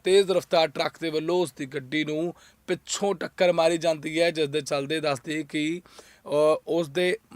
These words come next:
ਅ, ਜਿਹੜਾ ਮਾਲਕ ਸੀ ਉਸਦੇ ਸਿਰ 'ਤੇ ਸੱਟਾਂ ਲੱਗੀਆਂ ਨੇ ਤੇ ਗੱਡੀ ਦਾ ਵੀ ਕਾਫੀ ਨੁਕਸਾਨ ਹੋਇਆ ਹੈ। ਅ, ਤੇ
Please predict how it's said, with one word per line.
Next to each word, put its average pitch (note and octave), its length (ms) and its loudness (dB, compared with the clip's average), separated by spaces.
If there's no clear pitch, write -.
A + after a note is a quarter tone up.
ਅ, C#3+ 40 0
ਜਿਹੜਾ D#3 220 0
ਮਾਲਕ D3 440 2
ਸੀ F3+ 280 -6
ਉਸਦੇ D3+ 260 -4
ਸਿਰ F3+ 200 -4
'ਤੇ D#3 200 -4
ਸੱਟਾਂ D#3+ 340 0
ਲੱਗੀਆਂ D3+ 340 -2
ਨੇ D#3 80 -4
ਤੇ D#3 140 -6
ਗੱਡੀ C3+ 320 -6
ਦਾ D#3 140 0
ਵੀ D3 120 -4
ਕਾਫੀ D3+ 480 -4
ਨੁਕਸਾਨ D3 640 2
ਹੋਇਆ D#3 320 4
ਹੈ। E3 100 6
ਅ, - 680 -2
ਤੇ D#3 200 -4